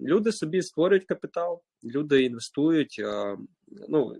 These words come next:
інвестиції все ж це більше як про прибуток, не завжди про збереження, залежить, якого виду це інвестиції, але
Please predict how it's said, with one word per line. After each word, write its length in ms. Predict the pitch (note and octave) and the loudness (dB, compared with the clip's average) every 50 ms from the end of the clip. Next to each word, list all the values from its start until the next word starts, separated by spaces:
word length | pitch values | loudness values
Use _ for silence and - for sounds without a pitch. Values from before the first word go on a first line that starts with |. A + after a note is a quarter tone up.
| - _ | -10 _
інвестиції 640 | - C3+ C3+ C3+ C#3+ - - E3+ D3+ D3+ - - B2+ | -2 0 2 2 2 2 4 2 2 2 2 -2 -2
все 180 | - - C#3+ B2+ | 0 0 -2 -2
ж 120 | - - | -2 -4
це 100 | - A#2+ | -6 -4
більше 340 | A#2 B2 A#2+ A2+ - - A2+ | -2 -2 -2 -2 -2 0 0
як 180 | A2 G#2+ - | 0 0 -2
про 180 | - A2+ A2 G#2 | -2 -2 -2 -2
прибуток, 640 | - - - A#2 A#2+ D#3 A3 A#3 - F#3 D3+ - | -2 -4 -6 -4 -2 0 0 2 2 0 2 2
не 80 | C3 C3 | 2 2
завжди 260 | A#2 B2 B2 B2+ C3 | 2 0 0 2 0
про 160 | C3 - A#2 | 0 0 -2
збереження, 640 | A2 A2+ C3 - - - E3+ G3+ F#3+ D#3+ D#3 C#3+ B2+ | -2 0 2 4 6 8 8 8 6 6 4 2 2
залежить, 380 | A#2 B2+ C3 B2+ - - - | 2 0 0 -2 -2 -4 -8
якого 340 | A#2+ - - A#2+ G#2 A#2 G#2+ | -8 -6 -6 -6 -4 -6 -6
виду 340 | G2+ G#2+ D3 F#3 F3+ D#3+ D3+ | 0 2 2 4 4 2 -2
це 160 | - - D3 | -2 0 0
інвестиції, 640 | C#3 C3+ C3 B2+ - - C3+ B2 - - - G#2+ - | 0 0 -2 -2 -2 -2 -2 -2 -2 -4 -6 -6 -4
але 240 | - A#2 A2+ A#2 A2 | -4 -4 -6 -6 -6